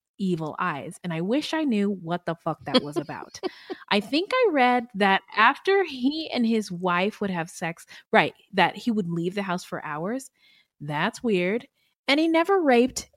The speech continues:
Speaker 1: any of the victims. That's weird. <laughs> And on that documentary I watched on YouTube about him, and I'll link it up to the show, someone said that this guy killed more than,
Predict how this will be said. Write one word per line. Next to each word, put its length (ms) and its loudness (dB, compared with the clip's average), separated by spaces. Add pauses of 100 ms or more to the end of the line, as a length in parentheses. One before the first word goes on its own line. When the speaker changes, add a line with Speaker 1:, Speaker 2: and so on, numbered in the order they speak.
Speaker 1:
any 340 2
of 200 0
the 80 2
victims. 640 -6 (580)
That's 380 -8
weird. 540 0
<laughs> 360 4 (420)
And 340 8
on 240 6
that 180 2
documentary 760 2
I 260 -4
watched 420 4
on 220 0
YouTube 420 0
about 260 -4
him, 80 -2
and 100 -4
I'll 100 -8
link 240 -4
it 60 -6
up 120 -10
to 100 -12
the 80 -8
show, 320 -6 (300)
someone 340 2
said 180 0
that 140 -2
this 140 0
guy 240 2
killed 380 -2
more 380 2
than, 360 -4